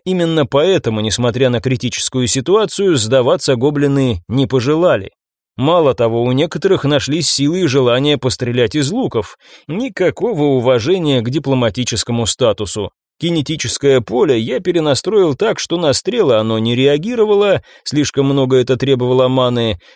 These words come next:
так что одну пришлось самолично отбить мечом. Остальные лишь бессильно отскочили от бронированной крысиной шкуры. «Полагаю,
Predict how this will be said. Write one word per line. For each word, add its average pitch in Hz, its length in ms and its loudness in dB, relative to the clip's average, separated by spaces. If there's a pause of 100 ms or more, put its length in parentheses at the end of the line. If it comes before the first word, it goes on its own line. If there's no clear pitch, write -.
(100)
так - 180 0
что 151 220 2
одну 139 280 0
пришлось 123 420 -2
самолично 120 600 0
отбить 117 320 -2
мечом. 120 480 -2 (220)
Остальные 202 580 0
лишь 156 300 -2
бессильно 123 580 0
отскочили 135 560 0
от 110 160 2
бронированной 120 680 0
крысиной 127 480 0
шкуры. 139 460 -4 (440)
«Полагаю, 208 960 4